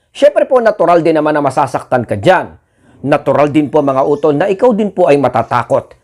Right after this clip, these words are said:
Tao lang tayo, hindi tayo A I. Pero at least, kung ikaw po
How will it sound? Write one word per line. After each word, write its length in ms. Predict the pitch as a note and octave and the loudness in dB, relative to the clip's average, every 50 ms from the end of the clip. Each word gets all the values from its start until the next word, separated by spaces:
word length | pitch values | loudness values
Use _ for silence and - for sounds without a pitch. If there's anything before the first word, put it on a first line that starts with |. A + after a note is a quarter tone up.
| _ _ _ _ _ _ | _ _ _ _ _ _
Tao 240 | - D3+ D#3 C#3+ | -2 0 0 0
lang 240 | C#3 C3+ B2+ A#2 A2 | 0 -4 -4 -6 -6
tayo, 560 | - A2 A2 B2 D3+ C#3+ G#2+ F2 - _ _ _ _ | -6 -4 -4 -2 -2 -2 -4 -6 -12 _ _ _ _
hindi 320 | - C#3+ C#3+ C3 D3+ D#3 | -6 -4 -2 0 0 0
tayo 320 | D3+ - C3+ C3 C#3+ D3+ D#3 | 2 2 0 0 0 -2 -4
A 80 | A2+ G#2 - E3 E3 A#2 | -4 -6 -4 -4 -4 -4
I. 160 | F#2 E2+ E2 _ - | -4 -10 -10 _ 2
Pero 240 | B3+ C4 B3 B3+ C#4 | 2 4 4 2 0
at 160 | - - - | -2 -4 -2
least, 480 | G#3+ D4+ B3 - - - - - - - | 0 0 0 0 -2 -6 -8 -8 -4 -2
kung 160 | F#3+ G#3+ A#3 | -2 0 0
ikaw 240 | F#3 - G3 F3 - | 0 2 2 2 2
po 160 | - G3 | 0 -4